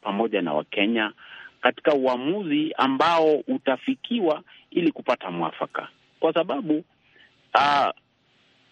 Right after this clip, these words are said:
ilipozinduliwa ripoti hii, ah,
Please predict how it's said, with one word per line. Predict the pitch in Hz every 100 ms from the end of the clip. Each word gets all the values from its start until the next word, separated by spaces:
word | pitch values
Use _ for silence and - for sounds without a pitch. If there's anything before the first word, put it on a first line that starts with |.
| _
ilipozinduliwa | 156 151 - 196 143 123 123 147
ripoti | 92 - 113 -
hii, | 78 - 80 62 - _ _ _ _ _ _ -
ah, | 110 117 117 113